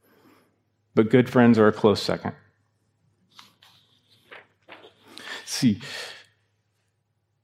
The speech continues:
there's this guy, and when I started reading this, I've, like, have read this probably,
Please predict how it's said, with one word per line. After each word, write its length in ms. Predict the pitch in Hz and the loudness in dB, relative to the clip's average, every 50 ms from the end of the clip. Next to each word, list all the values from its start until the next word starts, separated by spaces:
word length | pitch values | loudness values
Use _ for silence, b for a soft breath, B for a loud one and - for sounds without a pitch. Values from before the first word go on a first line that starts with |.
| _ _ _ _ _ | _ _ _ _ _
there's 180 | - 135 123 117 | 0 0 2 4
this 220 | 127 117 - - | 2 2 0 -4
guy, 540 | - - - 139 139 131 120 107 101 95 - - | -8 -2 0 2 2 4 4 2 0 -2 -2 -2
and 200 | 127 120 123 127 | 0 2 4 4
when 80 | 131 131 | 4 4
I 60 | 127 | 2
started 360 | 127 - - 160 156 143 139 | 0 2 2 2 4 4 2
reading 320 | 127 135 139 135 120 117 | 2 4 2 4 4 2
this, 380 | 110 107 104 104 - - - - B B B B B B B B | 2 2 0 -2 -6 -10 -16 -18 B B B B B B B B
I've, 120 | - 120 | -2 2
like, 180 | 123 127 117 113 | 2 2 2 0
have 160 | - 120 117 | -4 -4 0
read 220 | 135 147 143 139 131 | 2 2 2 4 2
this 180 | 123 110 - | 0 0 0
probably, 680 | - - - 135 127 123 127 123 120 113 110 104 - | -6 -2 2 2 2 4 2 2 2 2 0 -2 -4